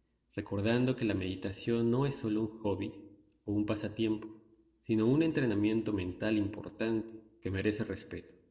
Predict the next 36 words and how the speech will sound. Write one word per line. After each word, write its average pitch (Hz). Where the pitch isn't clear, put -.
Y 113
aún 143
más 160
importante 113
que 95
lo 92
anterior 104
es 120
que 117
la 101
postración 104
atenta 120
es 135
un 143
ejercicio 117
preparatorio 113
útil, -
ya 127
que 156
involucra 120
movimientos 101
repetitivos 113
de 117
varias 110
partes 98
del 87
cuerpo, -
forzando 135
a 131
que 104
uno 113
se 113
enfoque 110
en 95
la 92
actividad 95